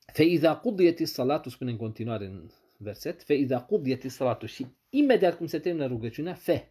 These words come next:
înseamnă imediat, „fa idha qudiyatis salatu fantashiru fil ard”. „Fa idha qudiya fantashiru”. Și cum s-a, a, întâ-, terminat rugăciunea, și imediat împrăștiați-vă pe pământ.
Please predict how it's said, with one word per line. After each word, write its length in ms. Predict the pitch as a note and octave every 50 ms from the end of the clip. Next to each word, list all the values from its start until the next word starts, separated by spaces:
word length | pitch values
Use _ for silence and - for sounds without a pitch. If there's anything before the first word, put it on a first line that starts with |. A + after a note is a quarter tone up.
| _ _
înseamnă 380 | A#2+ G#2 - - C3+ B2+ B2+ -
imediat, 460 | - C#3 B2+ A2 G#2 G#2+ D3+ G#3 - - - - _ _ _ _
„fa 120 | _ _ C3+
idha 220 | C3 A#2+ A#2 A#2
qudiyatis 580 | - - - D3 B2 A#2 A2 G#2+ - D#3+ - -
salatu 440 | - E2 G2+ B2+ D3 E3 E3 - B2+
fantashiru 920 | - - D3 C#3+ C#3 C3+ C3 C3 B2+ B2+ B2 D3 C#3+ - - B2+ B2 A#2
fil 180 | - A#2 A2+
ard”. 260 | G2 F#2+ - _ _ _ _ _ _ _ _ _ _ _
„Fa 180 | _ - - G3
idha 280 | F#3+ F#3 D#3 D3 C#3
qudiya 440 | - - F#3 F3+ G3 G#3+ G#3 F3+ F3 -
fantashiru”. 680 | _ - G3 F3+ D3+ B2+ A#2 G#2+ - - G2 F2+ G2+ - _ _
Și 160 | _ - - B2
cum 160 | - B3 A#3+
s-a, 420 | - - F3+ E3 E3 - _ _ _ _ _ _
a, 220 | - D#3+ A3 - _
întâ-, 320 | - C#3 B2+ D#3+ D3 D3 _ _ E3
terminat 320 | - D#3 D3 D#3+ F3 F3+ E3
rugăciunea, 420 | D3 C#3+ D3 - G#3 F#3+ - - - _ _ _ _ _
și 300 | _ - - - - -
imediat 500 | G#3+ A3 A3 F#3 D3+ G3+ A3 A3+ - - _
împrăștiați-vă 680 | C#3+ C3+ B2 A2+ C3 B2 - - E3 F3 E3+ C#3+ C3 A2
pe 100 | - A2+
pământ. 560 | G#2+ - G2+ G2+ F#2+ - _ - _ _